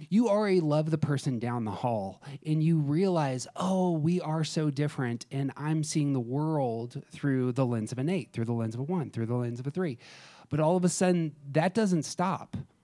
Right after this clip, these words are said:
I see the w-, world through, you know, a white guy who is raised in Colorado. I see the world as, you know, as, as someone who adopted Christianity when I was in high school. I see the world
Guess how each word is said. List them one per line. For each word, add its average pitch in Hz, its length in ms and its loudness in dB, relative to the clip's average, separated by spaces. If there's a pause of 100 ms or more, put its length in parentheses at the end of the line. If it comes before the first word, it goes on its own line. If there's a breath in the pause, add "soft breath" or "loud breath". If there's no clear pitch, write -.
(180)
I 160 120 2
see 214 160 2
the 190 120 2
w-, 165 220 -2
world 170 340 2
through, 170 640 2
you 165 160 4
know, 151 300 0 (100)
a 135 80 2
white 131 320 -2
guy 147 300 -2
who 147 320 2
is 143 200 2
raised 147 460 -2
in 165 100 2
Colorado. 180 720 -2
I 156 300 6
see 165 220 0
the 165 80 -2
world 165 520 0
as, 143 460 -2
you 156 120 0
know, 143 220 0
as, 143 200 -4
as 135 180 -2
someone 151 300 2
who 147 260 0
adopted 139 460 -4
Christianity 147 580 -2
when 147 100 -2
I 151 120 -4
was 151 140 -4
in 151 80 -2
high 165 180 0
school. - 360 -14 (460 loud breath)
I 131 200 2
see 175 200 0
the 170 80 2
world 156 480 -2